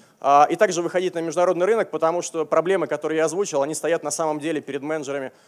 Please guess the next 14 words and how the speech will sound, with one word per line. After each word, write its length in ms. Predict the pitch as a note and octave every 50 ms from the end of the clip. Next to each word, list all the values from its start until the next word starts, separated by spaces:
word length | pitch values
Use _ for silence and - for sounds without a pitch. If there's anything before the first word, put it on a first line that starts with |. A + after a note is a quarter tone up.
| _ _ _
а, 480 | - C3 C3+ C#3 C#3 C#3 C#3 C#3 C#3 -
во 320 | - C#3 C3+ B2+ A#2+ D#3+ D#3+
многих 320 | F3+ F#3+ F3 C#3 C#3 -
странах. 540 | - - D#3 D3+ C#3 B2 A#2 - - - - _
То 60 | C#3
есть 160 | C3+ C3+ -
это 200 | D#3 D#3 D#3 D3+
и 240 | D3 - F3 E3 D#3+
азиатские 640 | D3+ - - D3+ C#3 D3 F3+ F#3+ F#3 - - E3+ D3+
регионы, 440 | D#3 D3 D#3+ E3 E3 D#3+ D3 C#3+
и 180 | C#3+ C#3+ - -
ведущие 600 | C3+ D#3 D#3+ F#3 F3 - - D3 D3+ D3+ B2+ - -
экономики 540 | - - - D3+ D3+ D#3+ D#3 C#3+ C3+ B2 C3
Европы, 500 | C#3 D3+ E3 F#3+ G3 F#3 F#3+ E3+ C#3+